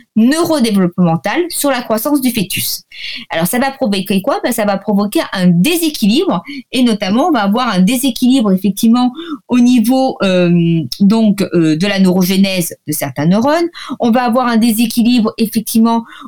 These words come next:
au niveau, euh, de certaines, euh, hormones impliquées effectivement dans le comportement alimentaire, notamment dans la leptine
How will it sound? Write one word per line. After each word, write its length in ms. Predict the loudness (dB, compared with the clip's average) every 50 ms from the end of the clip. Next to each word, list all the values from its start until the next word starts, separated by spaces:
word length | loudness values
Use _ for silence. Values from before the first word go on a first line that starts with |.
| -8 -2
au 140 | 0 2
niveau, 560 | 2 4 4 4 2 2 2 2 2 2 0 -2
euh, 220 | -2 0 0 2 0
de 160 | 2 0 0
certaines, 720 | -2 -2 -4 -4 -4 -4 -4 -2 0 2 4 4 4 4
euh, 800 | 4 4 2 2 0 0 -2 -4 -6 -6 -6 -6 -6 -4 -2 -2
hormones 260 | 0 2 2 2 2 0 -2 -4 -6 -4
impliquées 580 | -4 -4 0 0 -2 -2 0 -2 -2 -4 -4 -2
effectivement 580 | -4 -4 -2 -4 -6 -2 0 0 0 2 2 2
dans 180 | 2 2 2 2
le 180 | 2 2 2
comportement 560 | 0 0 -4 -2 -2 -4 -4 0 0 0 0
alimentaire, 640 | 2 2 4 4 4 2 0 -2 -2 -4 -4 -4 -6 -10 -12 -10 -10 -10 -10 -6 -4
notamment 540 | -4 -2 -2 -2 0 2 2 2 4 2 2
dans 240 | 2 2 2 2
la 160 | 0 0 0 0
leptine 560 | 0 0 0 -2 -2 -2 -2 -2 0 -4